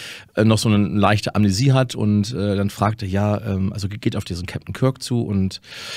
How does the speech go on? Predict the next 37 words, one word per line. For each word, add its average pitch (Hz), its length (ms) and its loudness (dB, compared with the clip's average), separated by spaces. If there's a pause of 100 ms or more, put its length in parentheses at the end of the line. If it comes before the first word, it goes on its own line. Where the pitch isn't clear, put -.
(240)
und 95 140 0
sagt - 220 -6
dann, 90 100 -2
ja, 95 380 0
ich - 420 -12
weiß, 110 260 -2
Sie 98 140 -4
haben 98 140 -2
mich 95 120 -6
gerettet, 104 500 -4
a-, 101 360 -6
aber 98 240 -4
warum? 95 420 -2 (960)
Ne? 98 200 2
Und 98 460 -2
dann 104 200 2
kommt 123 280 -2
halt 117 380 -2
der 98 220 -4
Spruch, 117 320 -4
ja, 107 120 -4
ja, 110 340 0
weil 101 400 -2 (540)
das - 260 2
Leben 117 340 2
eines 101 260 0
Einzelnen 123 420 0
genauso 104 460 4
viel 110 340 -6
we-, 107 220 2
äh, 95 180 -8
wiegt 101 460 -4
wie 107 60 0
das 98 200 -2
Leben 104 220 0
von 107 160 -4
vielen. 95 640 0